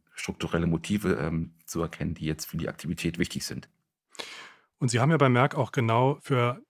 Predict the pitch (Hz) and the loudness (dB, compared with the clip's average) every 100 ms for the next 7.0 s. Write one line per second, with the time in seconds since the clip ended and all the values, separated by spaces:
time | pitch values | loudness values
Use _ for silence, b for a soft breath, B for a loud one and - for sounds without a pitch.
0 | _ - 135 143 143 131 131 123 120 117 | _ -2 4 6 6 4 2 2 2 2
1 | 113 110 101 135 127 123 113 117 117 117 | 2 0 0 -2 0 2 4 4 2 0
2 | _ - 113 113 110 - - 156 151 - | _ 0 2 4 2 -2 -2 2 2 2
3 | 135 127 - 156 - 135 104 98 - - | -2 -4 0 0 2 0 0 -6 -8 -6
4 | 95 90 - _ - 123 165 - 151 - | -8 -8 -12 _ 2 4 4 4 2 4
5 | 123 - - - - 120 120 101 87 - | 0 0 -8 -8 2 4 4 -2 -6 -12
6 | _ - - - 175 151 143 131 92 - | _ -2 -2 0 2 4 2 2 0 -6